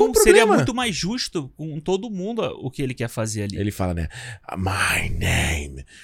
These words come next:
Speaker 1: is Khan."
Speaker 2: É. E aí eu fui
Speaker 1: Não gosto.
Speaker 2: eu fui rever, né, o, tanto o episódio,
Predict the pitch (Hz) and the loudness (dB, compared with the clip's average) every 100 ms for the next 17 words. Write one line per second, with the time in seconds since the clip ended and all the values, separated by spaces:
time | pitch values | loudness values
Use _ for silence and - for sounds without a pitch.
0 | - 80 65 - - - - - - - | -12 -4 0 2 2 2 4 4 4 2
1 | - - - 104 120 113 95 92 92 - | 2 0 0 2 4 4 2 -2 -8 -10
2 | _ _ _ _ _ _ _ - 180 196 | _ _ _ _ _ _ _ -2 4 4
3 | 254 - - 180 - 175 180 170 98 95 | 2 -4 -4 -2 0 0 0 2 0 2
4 | 80 101 - 131 - 170 170 147 104 151 | 0 -2 -2 -2 0 2 2 2 2 0
5 | 131 120 - - 127 143 - - 170 - | 0 -6 -8 -4 -2 -2 -6 -4 -4 -2
6 | 226 180 - 151 107 107 110 123 | -2 -2 -2 -2 0 0 0 -2